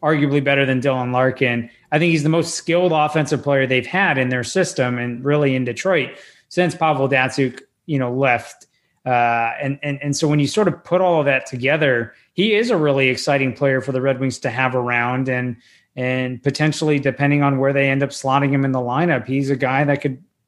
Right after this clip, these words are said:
ha-, have a huge impact offensively for a number of guys who I think in Detroit aren't necessarily line drivers,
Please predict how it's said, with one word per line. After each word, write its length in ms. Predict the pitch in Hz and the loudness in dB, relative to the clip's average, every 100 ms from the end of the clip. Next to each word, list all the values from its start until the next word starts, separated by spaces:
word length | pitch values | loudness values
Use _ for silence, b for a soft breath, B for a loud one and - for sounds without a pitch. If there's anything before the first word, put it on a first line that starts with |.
| _ | _
ha-, 260 | - - - | -20 -18 -18
have 320 | - - 135 | -10 0 0
a 40 | 131 | 0
huge 520 | - - 185 185 143 | -4 -2 0 2 2
impact 600 | 151 143 131 123 120 - b b b - | 0 0 0 0 0 -6 b b b -2
offensively 720 | 147 143 151 139 131 127 123 | -2 0 -2 -2 -2 -2 -2
for 200 | 113 131 | -2 -2
a 60 | |
number 400 | 127 135 143 143 | 0 0 2 2
of 80 | 135 | 0
guys 340 | 120 123 123 120 | 0 0 0 0
who 120 | 135 | 0
I 100 | 123 | 0
think 420 | - 135 127 - b b b - | 0 -2 -2 -6 b b b -2
in 100 | 139 | 0
Detroit 460 | 139 - 180 170 151 | 0 -2 0 0 0
aren't 200 | 160 156 | -2 0
necessarily 640 | 156 - - 156 147 139 | -2 -2 -2 0 2 0
line 400 | 131 139 143 127 | 2 2 2 0
drivers, 760 | 117 123 139 165 214 240 - | -2 0 0 2 0 -2 -8